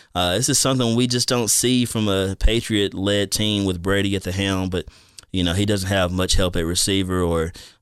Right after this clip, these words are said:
uh, just a lot of, they're lacking that supporting cast that they normally have, and I believe they realize how much they miss having Rob Gronkowski as a member of the New England Patriots as well, as he retired last year,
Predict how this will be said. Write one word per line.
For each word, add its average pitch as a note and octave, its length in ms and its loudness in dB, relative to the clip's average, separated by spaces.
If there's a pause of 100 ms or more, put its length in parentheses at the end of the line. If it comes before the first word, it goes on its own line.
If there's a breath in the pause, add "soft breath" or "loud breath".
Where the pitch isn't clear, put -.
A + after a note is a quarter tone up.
uh, D#2 420 -4
just G2 180 -4
a F2+ 60 -8
lot F2 280 -2
of, A#2+ 300 -2 (280)
they're A2+ 500 0
lacking A2+ 420 2
that F#2+ 140 0
supporting F#2+ 440 2
cast F#2 340 0
that F2+ 240 -2
they F#2 120 0
normally G2 400 2
have, F2+ 380 0 (260 loud breath)
and E2+ 80 -4
I F2 180 0 (260)
believe G#2 240 2
they G2 140 2
realize F#2+ 460 2
how F#2 140 0
much F#2 240 -2
they F2 120 0
miss F#2+ 280 -2 (320 loud breath)
having F#2 320 0
Rob F#2+ 280 2
Gronkowski F2+ 960 -2 (360 soft breath)
as F#2 200 0
a F2 60 0
member F2+ 320 0
of F2 140 0
the F2+ 60 -2
New F2+ 160 0
England F2 200 0
Patriots E2 300 2
as E2 140 -4
well, F2+ 440 0 (280 loud breath)
as D#2+ 280 -2
he G2+ 220 2
retired F#2 500 0
last F2 400 -2
year, F2 360 0